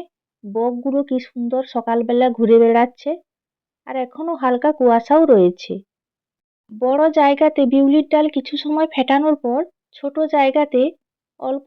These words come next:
পরিমাণে নিয়ে নেওয়া হয়েছে, আবারও ফেটানো হবে। আর এই পর্যায়ে দিয়ে দিলাম লঙ্কার গুঁড়ো। লঙ্কার গুঁড়ো শেষে ব্যবহার করছি, কারণ প্রথম থেকে লঙ্কার গুঁড়ো দিয়ে দিলে অনেক সময় হাত জ্বালা করতে পারে,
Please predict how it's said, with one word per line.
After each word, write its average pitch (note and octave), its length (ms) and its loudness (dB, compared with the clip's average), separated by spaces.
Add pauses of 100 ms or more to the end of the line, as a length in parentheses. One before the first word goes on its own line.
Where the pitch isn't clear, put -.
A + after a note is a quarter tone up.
পরিমাণে D4+ 520 -2
নিয়ে C#4 200 -2
নেওয়া D4 240 -2
হয়েছে, C#4+ 420 0 (480)
আবারও C#4 360 -4
ফেটানো C#4+ 400 -6
হবে। D4 260 0 (480)
আর C4 140 -10
এই D4 160 -4
পর্যায়ে E4 480 -2
দিয়ে C#4 180 0
দিলাম C4+ 320 -2
লঙ্কার B3 440 2
গুঁড়ো। G3+ 280 2 (520)
লঙ্কার C#4 440 -4
গুঁড়ো C4 260 0
শেষে C4 360 0
ব্যবহার C4 400 2
করছি, - 400 -2 (480)
কারণ C#4+ 220 -8
প্রথম D4 420 -6
থেকে D#4+ 240 -2
লঙ্কার C#4+ 400 2
গুঁড়ো D4+ 240 2
দিয়ে D4 200 2
দিলে C#4 320 2
অনেক C4 280 -2
সময় B3+ 360 -2 (340)
হাত C4+ 200 -8
জ্বালা B3 320 -2
করতে A#3 340 -4
পারে, G3 240 -6